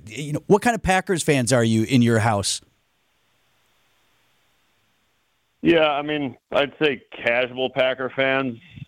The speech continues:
Speaker 2: um, at most. Um, certainly w-, watch, watch, you know, when they're on or watch when a playoff game's on. Um, so that's, that's probably the height of my Packer fandom. Um, but they've,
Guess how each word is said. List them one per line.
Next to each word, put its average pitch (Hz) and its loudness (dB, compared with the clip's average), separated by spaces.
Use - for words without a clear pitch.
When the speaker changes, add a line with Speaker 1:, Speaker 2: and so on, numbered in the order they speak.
Speaker 2:
um, 107 2
at 98 -2
most. 113 0
Um, 104 2
certainly 110 -2
w-, 101 0
watch, 101 0
watch, 98 0
you 101 0
know, 87 2
when 92 0
they're 87 0
on 98 0
or 90 -2
watch 92 0
when 90 -10
a 87 -8
playoff 90 0
game's 87 -2
on. 95 -2
Um, 85 0
so 92 4
that's, 92 0
that's 98 0
probably 92 -2
the 87 -2
height 95 -4
of 90 -8
my 87 -2
Packer 92 -2
fandom. 95 -2
Um, 85 0
but 107 0
they've, 127 -2